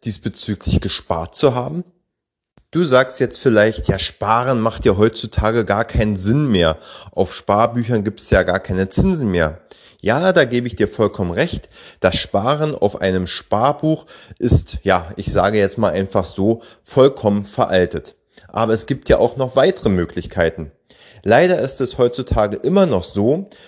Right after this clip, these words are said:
dass von gewissen Städten es einen sogenannten Geburtsbonus gibt. Was meine ich jetzt damit? Zum Beispiel bei mir in der nächstgrößeren Stadt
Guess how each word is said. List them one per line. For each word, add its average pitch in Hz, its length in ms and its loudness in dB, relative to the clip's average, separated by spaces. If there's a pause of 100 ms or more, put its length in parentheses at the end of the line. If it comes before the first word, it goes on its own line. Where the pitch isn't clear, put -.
dass 107 200 2
von 135 240 -2
gewissen 127 560 -2
Städten 180 800 -2 (400)
es 113 280 0
einen 120 300 0
sogenannten 120 720 0
Geburtsbonus 110 1120 0
gibt. - 460 -4
Was 92 180 -2
meine 87 360 0
ich 139 100 -6
jetzt 151 240 -4
damit? 170 360 0 (400)
Zum 131 180 -2
Beispiel 190 400 2
bei 110 160 4
mir 160 420 0
in 110 120 -4
der 107 100 2
nächstgrößeren 107 800 -2
Stadt - 420 0